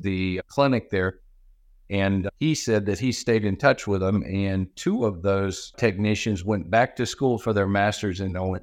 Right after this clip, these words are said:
P. And I'm amazed to report that out of the prosthetic clinics in Iraq, that is the top clinic right now for patient care.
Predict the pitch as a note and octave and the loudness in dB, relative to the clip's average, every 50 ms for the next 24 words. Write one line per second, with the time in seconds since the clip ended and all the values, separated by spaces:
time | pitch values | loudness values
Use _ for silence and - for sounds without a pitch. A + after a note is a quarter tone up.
0 | - - A2+ G#2+ F#2+ E2+ E2+ - - - - - - - - _ _ _ - - | -6 -2 -2 0 0 -2 -4 -8 -10 -18 -20 -20 -20 -20 -20 _ _ _ -20 -20
1 | _ _ - - - - G2 G2 F#2+ F#2+ F#2+ G2 - - F#2+ G#2+ A2 G#2 G2+ G2+ | _ _ -20 -12 -6 -2 0 0 0 0 -2 -4 -6 -2 0 2 2 2 4 4
2 | A2 A#2 B2+ B2 - - - A#2 G#2 G#2 G2 F#2+ - - C#3+ C3 A#2 - - - | 4 4 2 2 0 -2 -2 0 0 0 -2 -2 0 2 2 2 2 -2 -2 0
3 | G#2 G2+ G2 G2 F#2+ - - - E2 G2+ G#2 A#2 A#2+ G#2+ G2 F#2+ G2 G2 G2 F#2+ | 2 2 2 2 0 -2 -8 -6 0 2 4 4 4 4 2 0 0 0 0 0
4 | F2+ - - - G#2 G#2 - - B2+ C3+ D3+ C#3+ - - - G#2+ G2+ F#2+ F#2 - | -2 -2 -4 -2 -2 -2 0 2 2 4 4 2 0 -2 -2 -2 -2 0 -2 -2
5 | - - G2+ F#2+ F#2 F#2 F#2 F#2+ F#2+ G2 G#2 - _ _ _ _ - - - _ | -4 -2 -2 -2 0 0 2 2 2 2 0 -4 _ _ _ _ -20 -20 -20 _
6 | - - G2+ A2 A#2+ A#2+ A2+ - - G2+ - - - G#2+ F#2+ - - - - A2+ | -8 0 2 4 4 4 2 0 -2 -4 -2 2 4 4 4 4 0 -4 -2 0
7 | A2 G#2+ G2+ F#2 - - F#2 D#2 - D#2+ F2 F2 F2 E2+ - F#2 E2 - - G#2+ | 0 0 0 -2 0 0 0 0 0 0 0 0 0 -2 -4 -6 -4 -2 -2 -2
8 | G#2 - - F2 D#2 - - E2 D#2+ D#2+ D#2+ - | 0 -2 -4 -6 -6 -6 -6 -6 -4 -6 -6 -10